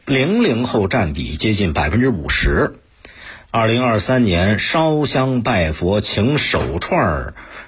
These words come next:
成了不少年轻人的新式旅游项目和解压体验。最近这段时间，很多媒体关注到这个消息了。互联网有个热梗，说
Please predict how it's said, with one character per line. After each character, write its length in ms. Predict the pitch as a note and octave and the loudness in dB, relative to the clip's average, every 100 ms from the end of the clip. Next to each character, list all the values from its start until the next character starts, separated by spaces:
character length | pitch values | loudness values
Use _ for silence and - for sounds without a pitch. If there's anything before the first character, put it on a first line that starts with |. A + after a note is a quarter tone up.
| - | -10
成 240 | - F2 | -2 2
了 100 | G2+ | 2
不 180 | G2+ A#2 | 2 0
少 160 | F2 C#2+ | 0 0
年 240 | D2 D#2 | 0 -2
轻 200 | F2 F#2+ | 0 0
人 200 | D2 D#2 | 0 0
的 180 | E2 - | -2 -4
新 400 | - - F#3+ F#3+ | -4 0 2 2
式 240 | - B2 | 0 -2
旅 400 | - - F2 E2+ | -2 -2 0 0
游 220 | D2 C#2+ D3+ | 0 0 0
项 240 | - F2 | 0 0
目 140 | C#2+ | -2
和 180 | C2+ F#2 | -2 -4
解 340 | - - - - | -2 -2 -2 -2
压 300 | G#2+ G#2 G2+ | 0 0 0
体 260 | - - | -4 -6
验。 300 | - F#2 F#2 - - _ - - - - | -4 -2 -2 -6 -20 _ -18 -14 -16 -8
最 160 | - A2 | -2 0
近 100 | G2+ | 0
这 120 | G#2+ | 0
段 120 | G2+ | 0
时 80 | F2 | 0
间， 140 | G2 | 0
很 120 | F#2+ | 0
多 80 | F2+ | 0
媒 120 | F#2+ | 2
体 100 | F2+ | 0
关 200 | - A2 | 0 0
注 120 | A2 F2+ | 2 0
到 80 | |
这 80 | D2+ | 0
个 80 | C2+ | -2
消 160 | C#2 C2+ | -4 -4
息 140 | - | -6
了。 260 | - D2 - - - - - - - | -6 -8 -12 -20 -20 -20 -18 -12 -12
互 220 | - - | -4 0
联 180 | C3+ C3 | 2 2
网 240 | A2+ D#2+ F2+ | 2 2 0
有 140 | D2 | 0
个 120 | F#2+ | 2
热 240 | B2 B2 D#2 | 2 2 0
梗， 320 | C2 - - - | -4 -6 -12 -10
说 320 | - A#2+ A#2 | -4 0 -2